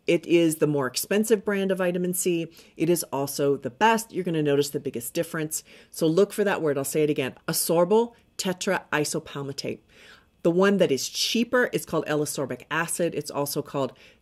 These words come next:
tetrahexyl decyl ascorbate. I'm not gonna say that one again. That was tough. But that's the cheaper form.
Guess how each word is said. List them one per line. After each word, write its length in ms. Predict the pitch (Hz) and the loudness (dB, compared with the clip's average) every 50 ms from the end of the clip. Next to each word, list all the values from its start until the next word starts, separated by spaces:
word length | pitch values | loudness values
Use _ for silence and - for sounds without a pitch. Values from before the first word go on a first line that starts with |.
| _ - | _ -8
tetrahexyl 1500 | - 190 175 - - 202 180 175 170 165 160 _ _ _ _ _ _ - 170 170 - - - - 165 156 151 156 151 147 - _ _ _ _ _ _ - 135 | -6 -4 -4 -4 -2 -2 -2 0 -2 -4 -8 _ _ _ _ _ _ -6 -6 -4 -4 -2 0 4 4 6 6 4 2 0 -6 _ _ _ _ _ _ -14 -6
decyl 580 | 120 170 160 160 - - 131 139 175 214 240 - _ _ _ _ _ _ _ _ _ _ _ _ _ _ _ | -2 -2 -2 -2 -2 -2 0 0 0 -2 -4 -6 _ _ _ _ _ _ _ _ _ _ _ _ _ _ _
ascorbate. 680 | 156 147 - - - 147 139 - - - - - - - - _ _ _ _ _ _ _ _ _ _ | -6 -2 -2 0 2 2 2 2 0 -6 -8 -10 -14 -16 -18 _ _ _ _ _ _ _ _ _ _
I'm 100 | 156 160 | -8 -6
not 140 | 165 160 160 | -6 -4 -4
gonna 120 | - 151 143 | -4 -6 -4
say 140 | - - 139 | -4 -4 -6
that 260 | 139 123 - - - | -6 -8 -12 -14 -16
one 100 | - - | -18 -20
again. 220 | - - - - _ _ _ _ - | -20 -20 -20 -20 _ _ _ _ -16
That 80 | - | -16
was 100 | - - | -16 -16
tough. 140 | - - - _ _ _ _ _ _ | -18 -20 -20 _ _ _ _ _ _
But 120 | - 220 220 | 2 4 4
that's 220 | 277 294 302 311 | 4 2 2 2
the 100 | - 330 | -2 -4
cheaper 400 | - - - 226 214 208 - 220 | -4 -2 -2 0 0 2 2 2
form. 380 | 214 - 220 220 220 214 214 | 2 2 0 0 2 0 0